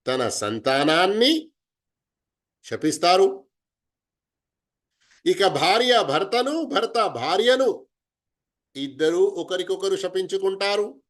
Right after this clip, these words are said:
ఇలా ఈ శాపనాలు పెట్టడం నిషిద్ధం. కేవలం నిషిద్ధమే కాదు, చాలా భయంకరమైన విషయం కూడాను.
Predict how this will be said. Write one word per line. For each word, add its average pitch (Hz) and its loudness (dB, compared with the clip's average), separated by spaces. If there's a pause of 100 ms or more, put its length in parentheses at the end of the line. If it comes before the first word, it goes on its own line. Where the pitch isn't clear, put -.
(1300)
ఇలా 165 -2
ఈ 151 -4
శాపనాలు 175 -4
పెట్టడం 170 -4
నిషిద్ధం. 151 -4 (2000)
కేవలం 147 2
నిషిద్ధమే 147 -2
కాదు, 151 -2 (1200)
చాలా 156 0
భయంకరమైన 147 -4
విషయం 135 -4
కూడాను. 107 -8